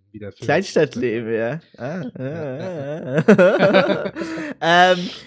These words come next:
Speaker 2: genau, und ich, ich höre da immer so, so Ru-, Rumoren, gell? Ähm,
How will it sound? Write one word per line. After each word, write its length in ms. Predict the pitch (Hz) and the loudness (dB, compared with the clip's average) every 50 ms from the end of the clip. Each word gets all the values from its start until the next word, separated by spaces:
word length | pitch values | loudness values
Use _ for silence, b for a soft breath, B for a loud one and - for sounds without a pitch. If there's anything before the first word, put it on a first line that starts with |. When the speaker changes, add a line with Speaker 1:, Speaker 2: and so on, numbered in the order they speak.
| B - | B 0
Speaker 2:
genau, 300 | 214 214 240 233 202 185 | 2 2 2 2 0 0
und 100 | 175 175 | -2 -2
ich, 100 | 180 185 | -6 -6
ich 260 | - 165 165 - - | -6 -8 -8 -6 -4
höre 120 | 190 185 202 | -4 -2 -2
da 100 | 196 185 | -2 -4
immer 200 | 170 170 170 175 | -4 -4 -6 -8
so, 440 | 170 - - 156 147 143 143 139 139 | -8 -4 -4 -2 0 0 0 0 -2
so 200 | 131 - 160 143 135 | -4 -4 -6 -6 -6
Ru-, 600 | - 143 143 - 151 156 - - 151 139 139 139 | -8 -12 -10 -8 -8 -8 -8 -8 -8 -8 -4 -2
Rumoren, 760 | 165 170 160 143 143 143 160 180 180 160 135 135 127 123 120 120 | 0 0 2 6 6 8 8 8 8 6 4 0 -2 -4 -4 -6
gell? 440 | 117 110 117 120 123 143 160 175 - _ _ _ B B B B B B B - | -6 -6 -4 -4 -4 -6 -6 -8 -12 _ _ _ B B B B B B B -6
Ähm, 580 | 139 147 151 151 151 151 151 151 147 147 147 | -2 0 2 2 2 0 -2 -6 -8 -10 -10